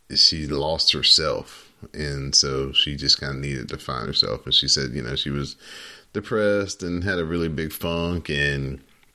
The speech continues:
she said the time away was really good 'cause she got to do a lot of things that she had been missing and, you know, got a chance to find herself. And then it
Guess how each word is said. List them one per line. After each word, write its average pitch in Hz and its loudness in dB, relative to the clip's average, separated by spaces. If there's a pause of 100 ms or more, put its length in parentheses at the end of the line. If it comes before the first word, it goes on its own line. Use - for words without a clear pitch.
(680)
she - 2
said 71 0
the 73 -6
time 80 0
away 76 2
was 69 -4
really 73 -4
good 71 -2
'cause 71 -4
she - -2
got 71 -2
to 60 -10
do 69 -4 (520)
a - -4
lot 80 2
of 78 -4
things 76 -2
that 60 0
she 78 -2
had 67 -4
been 65 -10
missing 76 0
and, 60 -6
you 73 -4
know, 65 -4
got 78 -4
a 76 -6
chance 82 0
to 78 -2
find 73 -4
herself. 67 0
And 67 -4
then 76 0
it 76 -2